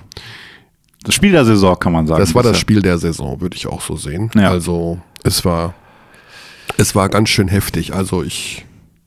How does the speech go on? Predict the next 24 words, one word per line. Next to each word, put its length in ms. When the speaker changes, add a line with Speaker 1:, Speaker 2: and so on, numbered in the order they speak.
Speaker 2:
hab 280
lange 300
Zeit 360
noch 120
danach 580
über 200
dieses 180
Spiel 360
ge-, 200
nachgedacht. 800
Auch 200
über 220
The 160
Call, 460
also 160
die 80
letzte 260
Aktion 300
des 100
Spiels, 560
Speaker 1:
Ja. 140
Speaker 2:
äh, 60
der 140
regulären 500